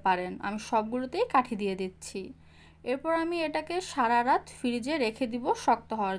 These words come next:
জন্য। ভিউয়ার্স, এক রাত পর ফিরে আসলাম। আমার আইসক্রিমগুলো একদমই জমে গেছে। এবার আমি আপনাদেরকে একটা খুলে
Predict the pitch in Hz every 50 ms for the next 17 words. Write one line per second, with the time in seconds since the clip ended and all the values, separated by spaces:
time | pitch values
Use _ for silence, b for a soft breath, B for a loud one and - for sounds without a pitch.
0 | 185 - 190 185 190 190 190 - - - b b b b b b b b b -
1 | 240 220 233 262 277 294 330 381 - - - - - - - - - 220 220 226
2 | - 254 254 262 - - - - 311 330 349 - - 262 254 247 247 247 262 254
3 | - - - 277 285 320 415 494 - - B B B B B B B B 214 220
4 | 226 226 220 214 220 220 - - 269 262 262 269 262 285 311 - - - 208 202
5 | 202 208 - 254 277 330 370 294 254 233 220 214 202 185 190 180 185 - - -
6 | 202 190 262 269 - b b b b b b b b - 226 233 254 254 269 277
7 | 285 285 285 285 294 294 285 311 311 311 302 - 339 294 285 - - - 370 523
8 | - - - - 311 294 285